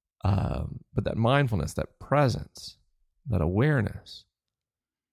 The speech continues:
it stops that extreme acceleration of time, frankly, by making the mundane major events in life. <laughs>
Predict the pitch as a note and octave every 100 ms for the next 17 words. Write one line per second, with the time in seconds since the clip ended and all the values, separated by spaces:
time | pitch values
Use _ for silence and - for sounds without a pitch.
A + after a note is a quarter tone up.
0 | _ _ _ _ _ _ _ _ _ _
1 | _ _ _ _ _ _ _ _ _ _
2 | _ _ _ _ _ _ - - - -
3 | - - A#2 A#2 - - F#2+ F#2+ D#2+ -
4 | - _ _ _ _ _ _ _ - G#2
5 | - - - A2 G#2 E2+ - F#2+ E2 F2
6 | - E2+ - B2+ A#2 E2 - _ _ _
7 | _ _ C#3 D#3+ D#3 C3+ A#2 A2 A#2 C3
8 | C3+ A#2 G#2+ G2+ G2+ G2 G2 G#2+ D3+ F#2
9 | E2 - _ _ _ _ _ _ _ _
10 | - G#2+ F2+ D#2 D#2 - - - - -
11 | - - - _ _ _ _ - - C#3
12 | - F#3+ - G#3 - - - - - -
13 | -